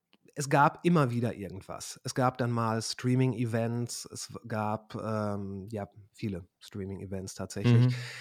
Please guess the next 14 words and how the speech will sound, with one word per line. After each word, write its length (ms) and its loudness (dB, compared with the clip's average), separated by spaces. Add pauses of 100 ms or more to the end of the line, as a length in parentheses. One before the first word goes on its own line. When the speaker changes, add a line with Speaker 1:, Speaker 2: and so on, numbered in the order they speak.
(160)
Speaker 1:
Letztes 440 -2
Jahr 300 2
gab 440 0
es 120 -2
dann 180 0
ja 120 2
auch 160 -4
schon 220 -4
wieder 220 2
Konzerte, 800 0
natürlich 480 -4
viel 300 0
Open 300 -4
Airs, 760 -2